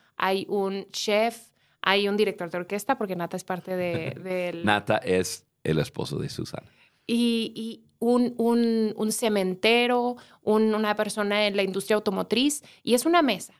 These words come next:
Speaker 1: Se juntan una vez al mes
Speaker 2: Mm.
Speaker 1: y, y ven diferentes temas y así, pero hay una, una particularidad de esa reunión,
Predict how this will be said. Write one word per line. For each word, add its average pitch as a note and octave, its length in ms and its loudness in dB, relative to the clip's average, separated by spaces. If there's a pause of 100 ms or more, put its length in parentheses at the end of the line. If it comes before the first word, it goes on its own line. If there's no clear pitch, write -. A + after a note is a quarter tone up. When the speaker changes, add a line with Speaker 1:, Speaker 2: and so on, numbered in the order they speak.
(120)
Speaker 1:
Se A3 160 0
juntan B3+ 600 2
una A3 160 2
vez A3+ 160 0
al A#3+ 100 2
mes G3 420 0
Speaker 2:
Mm. G2+ 60 0 (320)
Speaker 1:
y, A#3+ 400 2
y B3 100 2
ven A#3+ 240 4
diferentes G#3 420 -2
temas D#4 520 2
y A#3 40 -2
así, B3+ 220 -4
pero C#4 300 -2
hay D#4+ 160 2
una, G4+ 420 0
una F4+ 280 2
particularidad A3+ 960 -4 (180)
de A3 140 0
esa A3 180 -6
reunión, G#3+ 460 -2